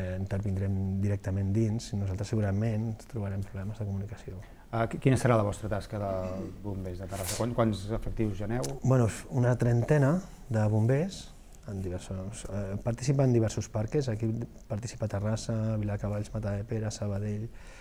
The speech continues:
Speaker 1: Rubí, Cerdanyola, i crec que vindrà un vehicle de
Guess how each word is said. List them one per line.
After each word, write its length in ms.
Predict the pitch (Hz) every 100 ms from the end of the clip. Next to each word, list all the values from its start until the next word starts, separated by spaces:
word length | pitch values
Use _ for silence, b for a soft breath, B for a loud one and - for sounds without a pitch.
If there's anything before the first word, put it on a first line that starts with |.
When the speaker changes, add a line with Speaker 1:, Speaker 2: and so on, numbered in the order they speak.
| B B B B -
Speaker 1:
Rubí, 580 | 127 110 104 110 110 117 -
Cerdanyola, 840 | - - 101 101 107 117 113 113 117
i 300 | 117 107 104
crec 220 | - 110 110
que 60 |
vindrà 200 | 107 104 104
un 180 | 104 101
vehicle 240 | 107 110
de 140 | 101